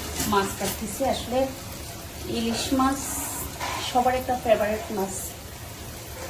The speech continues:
হচ্ছে ডিম, ডিমগুলা একদম মস্ত বড় বড়। আর এখানে হচ্ছে একটা মাছ, কারণ মাছগুলো হচ্ছে কি আমি সকালেই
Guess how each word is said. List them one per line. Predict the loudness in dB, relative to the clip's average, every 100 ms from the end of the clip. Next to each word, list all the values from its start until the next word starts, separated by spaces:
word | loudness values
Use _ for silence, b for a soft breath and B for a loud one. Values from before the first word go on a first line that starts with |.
| -8 -8 -8 -8 -8 -8 -8 -8 -8 -8 -8 -8 -8 -8 -8 -6 -6 -8 -4 -4
হচ্ছে | -2 0 2
ডিম, | 2 4 2 -2 -8 -2
ডিমগুলা | 2 2 4 4 4 2 0
একদম | 0 0 -2 2
মস্ত | 0 0 -2 2
বড় | 2 4
বড়। | 2 8 8 6 2 -2 -2 -2 -2 -2 -2 -4 -4 -4
আর | -2 -4 -4 -4
এখানে | -2 0 0
হচ্ছে | 0 -4
একটা | -2 0 2
মাছ, | 2 0 -4
কারণ | 0 0 2 0
মাছগুলো | 0 0 2 2
হচ্ছে | 2 4
কি | 6
আমি | 6 2 -2 -6 -6 -8 -10 -10 -10 -10 -10 -10 -10 -8 -8 -8 -8 -6 -6 -4 -2 -4 -4 -6 -2 2 6
সকালেই | 6 8 8 8